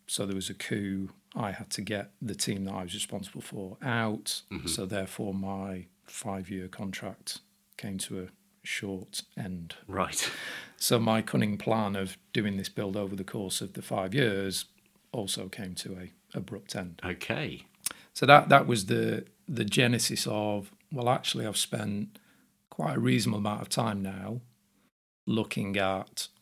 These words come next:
Speaker 1: what could I do to an E thirty M three.
Speaker 2: Right.
Speaker 1: So online at the time, you had people doing engine swaps,
Speaker 2: Mm-hmm.
Speaker 1: the standard six-cylinder,
Speaker 2: Yeah.
Speaker 1: you know, sort of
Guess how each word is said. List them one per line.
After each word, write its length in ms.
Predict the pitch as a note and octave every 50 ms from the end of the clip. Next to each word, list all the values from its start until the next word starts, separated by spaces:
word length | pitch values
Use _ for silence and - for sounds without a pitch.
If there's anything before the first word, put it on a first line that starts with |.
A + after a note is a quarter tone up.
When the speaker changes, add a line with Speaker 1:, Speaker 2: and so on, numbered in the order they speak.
| - - - -
Speaker 1:
what 360 | - G#2+ G#2+ G#2+ G2+ - -
could 220 | - - - G#2+ G2
I 200 | G#2+ G2+ G2 F#2
do 240 | F#2 G#2+ G#2 F#2+
to 160 | F#2+ - - G#2+
an 80 | F#2+
E 60 | F#2+
thirty 340 | F2+ - - G#2 G2+ - -
M 80 | - -
three. 240 | - - - - - - _ _ _ _ _ _ _ _ -
Speaker 2:
Right. 260 | E2+ D#2 D#2 - - _ _ _ _ _ _ _ _ _ _ _ _ -
Speaker 1:
So 180 | - - A2 A2+
online 420 | B2 B2+ B2+ B2 A#2 A#2 A2+ A2
at 100 | G#2+ G#2
the 60 | A#2
time, 540 | G#2+ - - B2+ A#2 A2 G#2+ G#2 G#2 G2+ G2+
you 200 | G2+ G#2 G#2 G2+
had 560 | G2 - A2 G#2 G2 F#2+ F#2+ F#2+ F#2+ F#2 - - _ _ _ _ _ -
people 200 | - G#2 - -
doing 200 | - A2+ G#2+ G2+
engine 300 | G2+ G2+ F#2+ F#2+ - G2+
swaps, 500 | - - - - - - - - - - - _ _ _ - G2+
Speaker 2:
Mm-hmm. 220 | F#2 - F2 E2 - - - -
Speaker 1:
the 80 | - -
standard 400 | - - A2+ G2+ F#2+ F#2 F#2 -
six-cylinder, 800 | - - - - - - G#2 G2 F#2+ F#2 F#2 F#2+ F#2+ F#2 F#2 -
Speaker 2:
Yeah. 180 | D#2 - - -
Speaker 1:
you 80 | - -
know, 100 | F#2+ F#2
sort 180 | - - - -
of 80 | A#2+